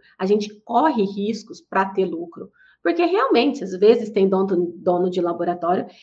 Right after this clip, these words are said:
que se fosse trabalhar pra um outro laboratório, talvez ganharia mais. Mas por, então, por quê? Pra que a gente tem uma empresa? Porque a gente quer ter lucro. Então, a gente quer ter lucro pra ter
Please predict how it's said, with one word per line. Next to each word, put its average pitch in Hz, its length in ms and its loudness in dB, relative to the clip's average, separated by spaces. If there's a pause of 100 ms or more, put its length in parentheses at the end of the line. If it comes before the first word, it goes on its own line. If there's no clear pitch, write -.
(120)
que 392 100 -2
se 403 160 4
fosse 269 260 2
trabalhar 220 500 4
pra - 140 -4
um 214 200 4
outro 190 280 -2
laboratório, 208 680 2
talvez 233 320 0
ganharia 247 440 -2
mais. 208 300 -2 (300)
Mas 254 240 0
por, - 180 -6
então, 139 380 -2
por 143 320 0
quê? - 360 -4 (340)
Pra 226 180 -8
que - 240 0
a 175 80 4
gente 170 240 -4
tem 180 100 -4
uma 180 100 0
empresa? - 480 -8
Porque 277 220 -6
a 220 60 -2
gente 208 220 -2
quer 214 180 -10
ter 226 80 -6
lucro. 220 340 -4 (380)
Então, 196 360 -2 (240)
a 269 120 4
gente 262 240 0
quer 220 120 0
ter 214 120 -4
lucro 208 320 -2
pra 185 180 -4
ter 180 400 2